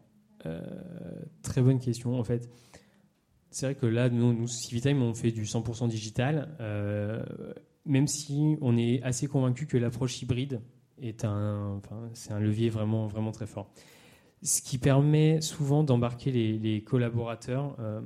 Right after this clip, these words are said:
même si quand on accompagne des clients, quand, dans le lancement de la solution, on fournit un guide de communication, tout ce qui va bien pour le lancer et créer une émulation dès le début.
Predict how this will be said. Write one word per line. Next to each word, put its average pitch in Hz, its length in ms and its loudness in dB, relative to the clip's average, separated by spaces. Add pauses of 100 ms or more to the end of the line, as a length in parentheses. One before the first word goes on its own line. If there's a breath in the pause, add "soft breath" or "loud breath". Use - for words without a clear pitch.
(240)
même 127 180 2
si - 160 -10
quand 127 140 2
on 120 100 4
accompagne 123 380 2
des 123 80 2
clients, 127 260 -2
quand, 110 240 -2
dans 107 140 0
le 110 40 0
lancement 113 280 -2
de 117 60 -2
la 110 60 -4
solution, 107 400 -6
on 131 220 0
fournit 117 300 2
un 113 80 2
guide 113 160 -4
de 110 100 -8
communication, 107 840 -4 (320 loud breath)
tout - 120 -10
ce - 60 -10
qui - 140 -10
va 110 140 -4
bien 117 200 -2
pour 117 160 -6
le 110 100 0
lancer 110 320 -2
et 123 100 -2
créer 120 180 -10
une 113 100 -2
émulation 107 360 -4
dès 113 80 -4
le 104 80 -10
début. 104 220 -14